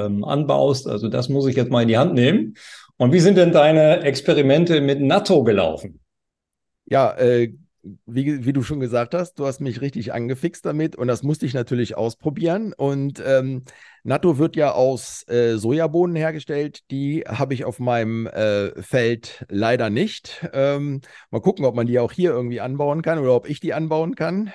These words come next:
Speaker 2: Ist für nächstes Jahr auf jeden Fall mal auf der Liste. Äh,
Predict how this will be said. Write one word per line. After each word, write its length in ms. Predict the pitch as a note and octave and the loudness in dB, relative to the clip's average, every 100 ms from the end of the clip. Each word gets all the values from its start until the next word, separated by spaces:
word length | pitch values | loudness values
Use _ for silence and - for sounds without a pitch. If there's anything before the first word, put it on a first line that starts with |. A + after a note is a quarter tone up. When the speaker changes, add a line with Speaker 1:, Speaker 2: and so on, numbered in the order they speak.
| - | -14
Speaker 2:
Ist 280 | - A#2+ - | -10 -10 -6
für 120 | B2 | -4
nächstes 380 | A2+ C3+ - - | -2 -2 -4 -2
Jahr 160 | A#2+ | 0
auf 160 | A2+ G#2+ | 0 -2
jeden 180 | D3 C#3 | -4 -2
Fall 180 | C3+ A#2 | -2 -2
mal 120 | G#2+ | -2
auf 140 | A2 | -4
der 100 | A2+ | -2
Liste. 520 | A2 E3+ - G2+ F#3+ _ _ - - - - - - | -2 -4 -4 -4 -4 _ _ -20 -20 -20 -20 -20 -20
Äh, 380 | - A#2 C#3+ D3 | -4 0 2 0